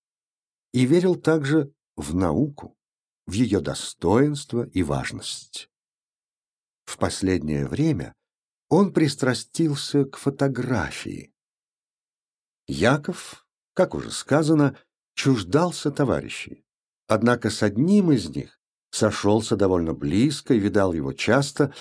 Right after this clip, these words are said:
даже после того, как этот товарищ, выйдя из университета, поступил на службу, мало, впрочем, обязательную. Он, говоря его словами,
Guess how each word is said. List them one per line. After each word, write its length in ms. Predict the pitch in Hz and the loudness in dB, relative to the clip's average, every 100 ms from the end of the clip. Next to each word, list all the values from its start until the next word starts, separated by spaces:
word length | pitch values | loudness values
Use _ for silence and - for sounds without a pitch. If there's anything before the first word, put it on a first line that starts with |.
| - - | -18 -2
даже 340 | 101 180 156 | 2 2 2
после 380 | 156 143 - 117 | 2 0 2 0
того, 360 | 110 104 185 165 | 0 2 2 0
как 200 | 98 117 | -2 -2
этот 300 | 110 95 - | -2 -6 0
товарищ, 600 | 113 170 196 120 - - _ _ | 2 4 4 2 -2 -8 _ _
выйдя 540 | 117 127 160 107 90 | -2 2 2 2 -2
из 240 | 85 92 82 | -2 -2 -2
университета, 800 | 87 85 80 - 76 160 170 165 | 0 0 -2 -4 -2 0 0 -2
поступил 500 | 104 - 90 87 73 | -4 -4 -4 -4 -2
на 140 | 71 | -4
службу, 680 | - - 131 175 139 101 - _ _ _ _ | -6 0 2 2 0 -2 -4 _ _ _ _
мало, 320 | 143 202 160 | 0 2 2
впрочем, 440 | 113 - 131 - 117 | 0 0 0 2 -2
обязательную. 840 | 101 95 80 71 69 60 58 - _ _ _ _ _ | 0 0 -2 -4 -10 -10 -12 -16 _ _ _ _ _
Он, 340 | 147 139 131 | 4 4 4
говоря 320 | 110 113 107 110 | 4 4 6 6
его 220 | 101 101 | 4 2
словами, 680 | - 87 110 180 135 76 | 0 2 4 4 4 0